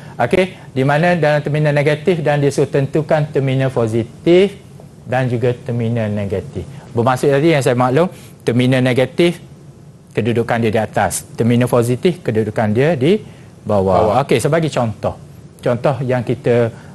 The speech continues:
Speaker 1: mencipta dia lah.
Speaker 2: Okey.
Speaker 1: Walaupun tengok, eh, simple je, macam tidak mencipta pun.
Speaker 2: Ya.
Speaker 1: Tapi untuk, uh, peringkat, uh, murid kita,
Speaker 2: Ya.
Speaker 1: menciptalah sebab dia dah bagi benda yang baru.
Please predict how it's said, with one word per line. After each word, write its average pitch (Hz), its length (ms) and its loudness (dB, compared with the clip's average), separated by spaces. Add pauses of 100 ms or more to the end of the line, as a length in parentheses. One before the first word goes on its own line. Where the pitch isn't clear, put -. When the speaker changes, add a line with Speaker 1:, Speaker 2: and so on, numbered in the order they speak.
(120)
Speaker 1:
mencipta 123 640 0
dia 117 160 4
lah. 151 100 0 (220)
Speaker 2:
Okey. - 80 -10
Speaker 1:
Walaupun 147 320 2
tengok, 170 300 0 (100)
eh, 139 240 0
simple 151 400 0
je, 196 80 4
macam 151 320 0
tidak 156 240 0
mencipta 147 560 0
pun. 147 240 0 (240)
Speaker 2:
Ya. 131 160 0
Speaker 1:
Tapi 113 300 0
untuk, 120 400 -2
uh, 110 80 -4
peringkat, 117 640 -4
uh, 107 560 0
murid 107 320 0
kita, 151 400 0 (160)
Speaker 2:
Ya. 104 160 -2
Speaker 1:
menciptalah 147 480 0
sebab 131 240 -2
dia 131 160 2
dah 123 240 0
bagi 117 320 0
benda 110 240 0
yang 101 80 0
baru. 95 240 0